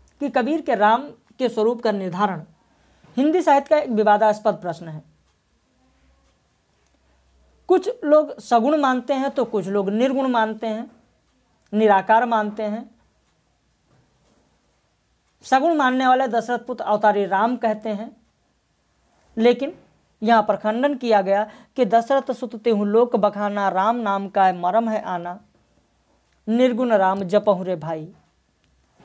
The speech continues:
तो अब यहाँ पर थोड़ा सा संशय ये हो जाता है कि कबीर ने आखिर ने, आखिर में राम का ही नाम क्यों लिया, कोई और नाम ले लेते।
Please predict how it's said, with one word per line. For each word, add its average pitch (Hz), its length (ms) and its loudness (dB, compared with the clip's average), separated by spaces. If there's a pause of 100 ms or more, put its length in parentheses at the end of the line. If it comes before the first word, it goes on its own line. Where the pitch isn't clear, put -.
(2500)
तो 311 60 -2
अब 311 180 4
यहाँ 311 240 2
पर 330 240 2
थोड़ा 294 500 2
सा 285 60 -6
संशय 262 340 -4
ये 262 180 0
हो 247 160 0
जाता 220 300 2
है 254 80 0
कि 262 120 -6
कबीर 247 360 0
ने 254 140 -2
आखिर 240 380 -4
ने, 240 260 -6
आखिर 220 320 0
में 247 200 -4
राम 208 300 0
का 214 160 2
ही 214 200 -2
नाम 214 300 -2
क्यों 208 260 -6
लिया, 156 340 -8 (320)
कोई 240 160 4
और 226 340 4
नाम 240 280 2
ले 233 140 -2
लेते। 226 340 -6